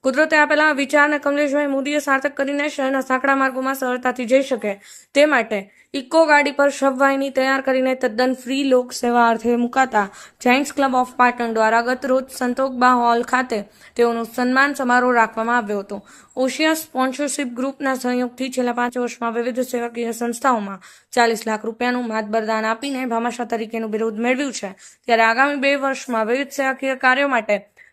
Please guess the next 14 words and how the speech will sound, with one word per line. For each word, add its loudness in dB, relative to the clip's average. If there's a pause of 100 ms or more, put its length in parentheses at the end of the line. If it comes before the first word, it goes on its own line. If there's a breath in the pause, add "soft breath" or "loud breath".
ત્રીસ 0
લાખ 4
રૂપિયાનું -4
વિવિધ -2
પ્રોજેક્ટ -2
તેઓના 0
સંયોગથી -2
યોજાવાના 2
છે. -8
ત્યારે -2
આવા 0
ભામાશા 0
કમલેશભાઈ -2
મોદીનું -2